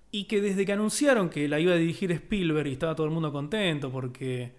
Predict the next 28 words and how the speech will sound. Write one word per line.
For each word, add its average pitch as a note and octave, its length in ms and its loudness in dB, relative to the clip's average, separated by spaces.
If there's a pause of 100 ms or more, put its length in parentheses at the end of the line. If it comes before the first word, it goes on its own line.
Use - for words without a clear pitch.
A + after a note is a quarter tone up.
(220)
en C3 140 0
el C3+ 180 -2
libro, C#3+ 1040 0
el C#3 140 -6
libro D#3+ 140 4
está D#3 140 0
repleto C#3+ 880 2
de B2+ 60 -2
referencias C#3 460 -4
ochentosas, D3 960 -2
muchas D3+ 340 -2
de C#3 60 -2
las C3 140 -4
cuales D3 300 2
son C3+ 140 -6
películas C3 440 -4
de B2+ 80 -4
Spielberg. D3+ 640 -2 (1120)
No, F#3+ 120 -8
para E3+ 240 -6
mí C4 80 -2
no G3+ 80 -2
tiene D3 140 -4
sentido C3 360 -6
que A2 80 -12
lo A2 80 -12
dirija A2+ 240 -10
Spielberg. A2+ 520 -12